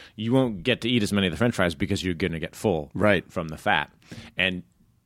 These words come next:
Speaker 1: that fat, in my mind, as long as it's grass-fed butter, so that's a cow that eats only grass,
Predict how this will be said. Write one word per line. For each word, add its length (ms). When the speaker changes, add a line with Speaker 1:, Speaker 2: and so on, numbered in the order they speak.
Speaker 1:
that 260
fat, 340
in 140
my 180
mind, 420
as 120
long 120
as 80
it's 80
grass-fed 480
butter, 200
so 120
that's 160
a 40
cow 200
that 80
eats 260
only 180
grass, 340